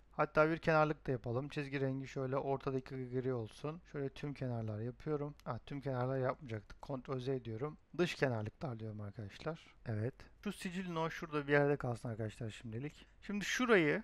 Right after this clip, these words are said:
yanlardan bir tane, yukarıdan da bir tane eksiltip arkadaşlar şöyle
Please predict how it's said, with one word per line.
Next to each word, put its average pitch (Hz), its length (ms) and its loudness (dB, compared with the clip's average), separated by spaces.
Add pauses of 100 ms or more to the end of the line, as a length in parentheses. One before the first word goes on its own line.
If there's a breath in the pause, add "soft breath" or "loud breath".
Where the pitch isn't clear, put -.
yanlardan 175 720 8
bir 170 80 -4
tane, 131 520 0
yukarıdan 143 460 -2
da 135 120 -4
bir 151 80 -6
tane 120 460 -4
eksiltip 123 540 -2
arkadaşlar 110 680 -4 (120)
şöyle 170 560 4